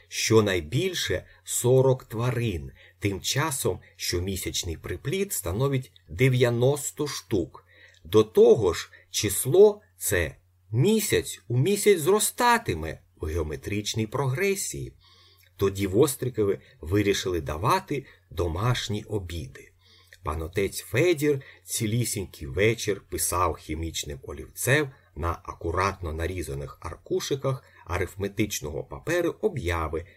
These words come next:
про смачні домашні обіди, приготовлені виключно на свіжому коров'ячому маслі. Об'ява починалася словами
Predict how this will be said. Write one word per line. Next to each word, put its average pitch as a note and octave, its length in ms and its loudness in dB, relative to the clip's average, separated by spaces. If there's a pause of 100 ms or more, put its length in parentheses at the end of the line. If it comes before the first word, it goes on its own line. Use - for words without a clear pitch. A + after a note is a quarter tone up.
(140)
про F#2+ 260 0 (120)
смачні F3 800 -2 (220)
домашні B2 600 0
обіди, C3 640 -4 (300)
приготовлені E3+ 1000 2 (160)
виключно C3+ 800 0
на E2 200 -6
свіжому C#3 840 -2 (180)
коров'ячому F2+ 960 -2
маслі. - 640 -8 (840)
Об'ява C3 960 4 (260)
починалася C3+ 920 0
словами G2+ 840 0